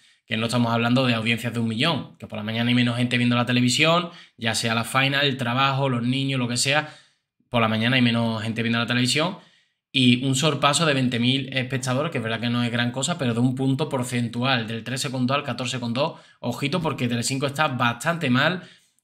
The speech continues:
Y, mm, ahora con los cambios de Ana Rosa, de, de querer cambiarle el nombre, reformular también el conocido programa de Ana Rosa para septiembre, al final van a hacer que caiga la mañana y que caiga la tarde,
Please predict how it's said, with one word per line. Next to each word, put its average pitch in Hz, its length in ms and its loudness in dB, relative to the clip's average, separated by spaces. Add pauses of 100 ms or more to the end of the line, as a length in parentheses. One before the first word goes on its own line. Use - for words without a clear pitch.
Y, 127 260 4
mm, 120 560 2
ahora 135 380 2
con 147 100 2
los 123 140 2
cambios 135 400 0
de 139 80 2
Ana 127 180 2
Rosa, 123 480 0
de, 120 320 -4 (400)
de 120 320 2
querer 131 300 4
cambiarle 135 340 4
el 123 140 6
nombre, 123 580 4
reformular 123 720 2
también 127 380 2
el 127 460 -2 (280)
conocido 135 480 0
programa 135 300 2
de 127 60 2
Ana 120 160 2
Rosa 123 500 0
para 127 180 0
septiembre, 135 720 0 (520)
al 117 140 0
final 123 280 4
van 139 160 4
a 135 40 4
hacer 120 260 0
que 113 160 -4
caiga 120 520 2 (140)
la 120 160 -2
mañana 135 520 2
y 131 100 -2
que 123 140 0
caiga 135 260 4
la 113 160 2
tarde, 113 320 2